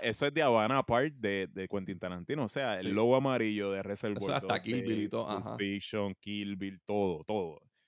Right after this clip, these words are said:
Speaker 1: sea,
Speaker 2: Que
Speaker 1: pero
Speaker 2: eso es
Speaker 1: ¿qué
Speaker 2: un homenaje
Speaker 1: pasa?
Speaker 2: a Bruce Willis también, ¿verdad? Yo creo.
Speaker 1: Sí, se podría decir también. Sí, sí, porque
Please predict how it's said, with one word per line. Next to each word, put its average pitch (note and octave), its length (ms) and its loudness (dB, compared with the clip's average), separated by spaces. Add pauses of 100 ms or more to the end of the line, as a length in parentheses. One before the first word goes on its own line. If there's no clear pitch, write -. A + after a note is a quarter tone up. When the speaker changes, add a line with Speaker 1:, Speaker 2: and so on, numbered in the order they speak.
(160)
Speaker 1:
sea, G#2 360 -8 (280)
Speaker 2:
Que - 60 -8
Speaker 1:
pero - 20 2
Speaker 2:
eso C#3+ 140 4
es - 20 -10
Speaker 1:
¿qué E3 40 2
Speaker 2:
un F3+ 80 4
homenaje - 0 -
Speaker 1:
pasa? G3 340 4
Speaker 2:
a F#3+ 80 4
Bruce D3 240 4
Willis C#3 260 2
también, A2 380 -4
¿verdad? G#2 180 -4
Yo G#2+ 140 -4
creo. B2 320 -6 (880)
Speaker 1:
Sí, E3 400 -4
se A2+ 180 -8
podría G#2 360 4
decir A#2 300 0
también. F2 420 -8
Sí, G#2+ 220 -12
sí, B2+ 140 -14
porque G#2 500 -8